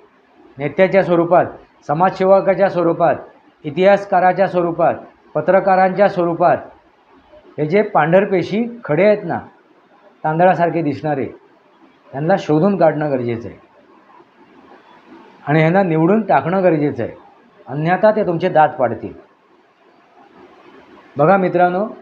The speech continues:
तुम्हाला काय वाटते? दात पाडून घ्यायचे आहेत का?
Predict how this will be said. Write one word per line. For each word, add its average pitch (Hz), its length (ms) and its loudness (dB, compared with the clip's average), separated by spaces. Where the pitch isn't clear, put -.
तुम्हाला 170 280 0
काय 165 140 0
वाटते? 120 420 -6
दात 139 120 0
पाडून 151 420 0
घ्यायचे 143 300 0
आहेत 156 180 -4
का? 107 80 -6